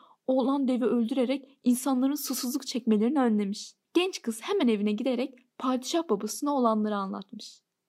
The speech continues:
Bunun üzerine padişah devi öldüren genci aramaya başlamış. Genç oğlan ise bir ağacın altında uyurken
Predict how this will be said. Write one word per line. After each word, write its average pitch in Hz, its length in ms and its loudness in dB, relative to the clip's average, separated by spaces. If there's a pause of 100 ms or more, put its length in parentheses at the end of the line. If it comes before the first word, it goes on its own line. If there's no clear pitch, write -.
(120)
Bunun 226 200 4
üzerine 185 460 -4
padişah 240 560 -4 (360)
devi 220 240 6
öldüren 202 400 -2
genci 190 320 -4
aramaya 196 380 0
başlamış. - 600 -12 (240)
Genç 339 320 -2
oğlan 262 260 2
ise 233 340 -6 (200)
bir 349 160 2
ağacın 226 220 -2
altında 220 420 -4
uyurken 262 480 -4